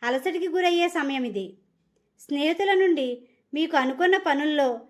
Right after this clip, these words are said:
సహాయ సహకారాలు అందుతాయి. కొన్ని ముఖ్యమైన కార్యక్రమాల్లో పాల్గొనడానికి ఆసక్తి చూపుతారు.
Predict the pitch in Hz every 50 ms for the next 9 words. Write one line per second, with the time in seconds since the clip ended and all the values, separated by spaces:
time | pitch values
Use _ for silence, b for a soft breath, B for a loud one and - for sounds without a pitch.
0 | _ _ _ - 285 269 247 269 311 349 392 381 - 370 320 320 330 339 339 339
1 | 339 330 330 349 403 381 339 285 285 285 - 247 226 214 190 180 170 156 - _
2 | _ _ _ _ _ _ _ _ _ - 320 320 330 339 294 269 254 - 349 349
3 | 349 392 415 415 415 415 370 311 302 320 320 - 359 349 339 330 349 349 349 359
4 | 359 359 339 277 262 262 277 311 320 320 330 339 330 311 - - 247 214 208 208
5 | 208 b b b b b b - 240 254 254 254 349 349 359 - 403 - 359 339
6 | 262 294 285 277 240 208 185 180 180